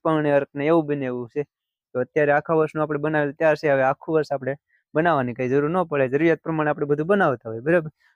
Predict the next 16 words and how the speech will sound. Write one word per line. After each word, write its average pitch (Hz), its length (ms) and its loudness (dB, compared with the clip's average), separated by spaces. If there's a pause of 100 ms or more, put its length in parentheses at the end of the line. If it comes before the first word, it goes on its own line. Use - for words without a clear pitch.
(120)
તો 143 60 2
આ 147 100 4
રીતનું 147 300 -6
છે. 170 260 -8 (100)
ને 123 120 -6
બાકી 135 300 -2
તો 131 100 -2
આપણે 123 220 -2
જઈએ 151 240 2
ખેતરમાં, 160 440 -6 (420)
ના 151 160 0
જઈને 143 160 -2
થોડી 147 180 -2
ઘણી 143 180 -4
તમને 135 220 -8
માહિતી 139 460 -6